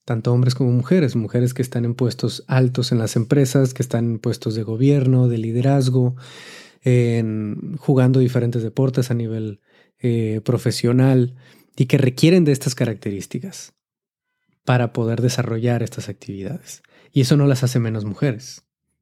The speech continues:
¿sí? Las hace una mujer que conecta muy bien con su lado masculino,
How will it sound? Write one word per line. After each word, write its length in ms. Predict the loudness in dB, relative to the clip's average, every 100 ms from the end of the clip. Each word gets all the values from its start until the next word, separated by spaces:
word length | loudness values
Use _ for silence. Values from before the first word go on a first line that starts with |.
| -14
¿sí? 180 | -2 0
Las 240 | 0 0
hace 120 | 2
una 120 | 4 4
mujer 260 | 4 0
que 100 | -2
conecta 380 | -2 -2 -2 -2
muy 180 | 0 0
bien 180 | 0 -2
con 140 | -4
su 120 | -4
lado 240 | -6 -8 -10 -8
masculino, 720 | 0 2 2 2 4 2 -2